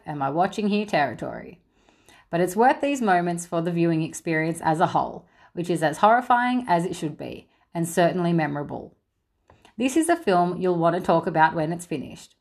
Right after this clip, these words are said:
because the overall result is deranged, tongue-in-cheek, topical, and enormously cringeworthy. The Perfection isn't perfect, but it basks in the fun of toying with the audience,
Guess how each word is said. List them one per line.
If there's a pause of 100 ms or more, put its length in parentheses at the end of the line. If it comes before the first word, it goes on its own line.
(220)
because
the
overall
result (120)
is
deranged, (160)
tongue-in-cheek, (340)
topical,
and
enormously
cringeworthy. (720)
The
Perfection
isn't
perfect, (320)
but
it
basks
in
the
fun
of
toying
with
the
audience,